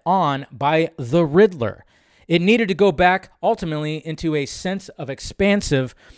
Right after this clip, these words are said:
history that started to explain why this place was this way in a way that, while it starts seemingly on this path that's impersonal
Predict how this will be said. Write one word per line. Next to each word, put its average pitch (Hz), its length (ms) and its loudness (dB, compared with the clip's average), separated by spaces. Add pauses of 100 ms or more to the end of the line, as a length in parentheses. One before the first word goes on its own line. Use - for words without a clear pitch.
(120)
history 151 540 0
that 131 200 -6
started 202 500 -2
to 143 140 -8
explain 170 600 -8
why 170 560 2 (280)
this 208 200 -4
place 165 420 0 (200)
was 135 200 -4
this 175 180 -2
way 139 380 -2 (560)
in 160 160 2
a 156 60 4
way 139 300 4
that, 135 500 -2
while 127 500 2
it 151 100 -8
starts 143 360 -2
seemingly 175 600 -4 (200)
on 147 160 -4
this 143 160 -6
path 160 360 0
that's 131 300 -4
impersonal 143 880 0